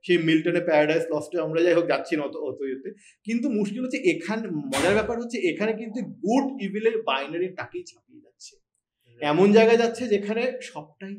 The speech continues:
Speaker 1: এক। যিনি কমলা তিনি ধূমাবতী, যিনি কালী তিনি ত্রিপুরা সুন্দরী, যিনি লক্ষ্মী তিনি অলক্ষ্মী।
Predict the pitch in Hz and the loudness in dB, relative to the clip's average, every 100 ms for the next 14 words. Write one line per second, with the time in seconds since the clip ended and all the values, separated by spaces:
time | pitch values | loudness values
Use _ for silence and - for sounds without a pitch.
0 | 202 104 _ _ _ _ _ 131 170 208 | -16 -20 _ _ _ _ _ -6 0 0
1 | 202 196 202 202 202 175 185 180 143 135 | 2 0 2 2 0 -2 -4 -4 -8 -8
2 | 123 120 123 131 156 185 160 160 185 208 | -10 -12 -10 -4 -4 0 2 2 2 0
3 | 196 175 202 196 - 143 - 131 117 117 | -2 -2 -4 -4 -8 -10 -10 -12 -12 -14
4 | 117 - _ - 196 208 233 185 190 - | -16 -20 _ -4 2 4 6 6 4 2
5 | - 302 302 262 302 302 247 220 202 - | -2 0 0 -2 -6 -4 -6 -6 -10 -20